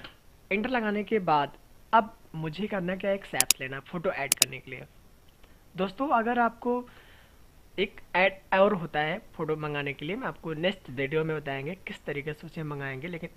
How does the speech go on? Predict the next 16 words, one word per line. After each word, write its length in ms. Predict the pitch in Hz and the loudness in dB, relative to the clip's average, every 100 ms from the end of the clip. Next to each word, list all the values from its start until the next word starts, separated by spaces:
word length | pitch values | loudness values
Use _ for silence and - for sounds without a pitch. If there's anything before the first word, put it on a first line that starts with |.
| 139 | -2
आज 220 | 156 - | -2 -4
के 140 | - | -6
लिए 140 | 190 175 135 | -4 -4 -4
basic 340 | 147 147 226 | -4 -4 -6
रूप 200 | 208 - | -6 -8
में 80 | 175 | -6
कैसे 180 | 151 147 | -6 -8
देखेंगे 400 | 156 - 160 165 | 0 2 2 -2
वो 180 | 220 151 | -12 -10
आज 120 | 131 | -10
मैं 120 | 131 | -10
बता 200 | 127 - | -12 -10
रहा 100 | 127 | -10
हूँ 80 | 131 | -10
आपको। 220 | 131 - - - - - - - - - - | -12 -16 -20 -20 -8 -2 -2 -4 -20 -20 -20
इस 60 | - | -20